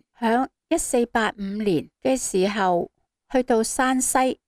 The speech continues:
搭船返返去借埠嘅時候，響船上邊發生咗瘟疫啊！呢個羅喜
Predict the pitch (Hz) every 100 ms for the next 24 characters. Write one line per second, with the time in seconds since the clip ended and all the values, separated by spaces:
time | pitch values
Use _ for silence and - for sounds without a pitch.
0 | _ 233 233 - - 180 139 - - 254
1 | 254 262 262 254 220 196 - 190 180 -
2 | 196 180 196 190 - 160 196 175 - _
3 | _ - 220 269 - 185 147 - 208 180
4 | 185 180 - - 170 - 226 220 160 160
5 | 214 226 240 202 - 175 156 - _ _
6 | - 226 208 180 170 151 151 175 185 214